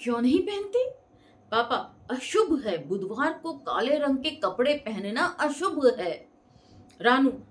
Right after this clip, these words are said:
"पर पापा, अगर किसी का रंग ही काला हो तो वह क्या करेगा?" बिल्कुल सही बात है,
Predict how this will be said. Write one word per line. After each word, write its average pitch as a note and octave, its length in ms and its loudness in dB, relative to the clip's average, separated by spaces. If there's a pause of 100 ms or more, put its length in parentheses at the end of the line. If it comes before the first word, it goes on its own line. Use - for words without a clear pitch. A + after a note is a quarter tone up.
(320)
"पर A4 140 0
पापा, C#4+ 920 -2
अगर D#4 260 0
किसी F#4 320 0
का A4+ 180 -2
रंग B3 300 6
ही B3+ 220 2
काला E4 340 2
हो E4+ 380 0 (220)
तो G4+ 160 -2
वह B3+ 160 8
क्या F3+ 360 0
करेगा?" C4 500 6 (1200)
बिल्कुल G4 300 0
सही C4 240 6
बात G#3+ 320 2
है, G#3+ 260 -6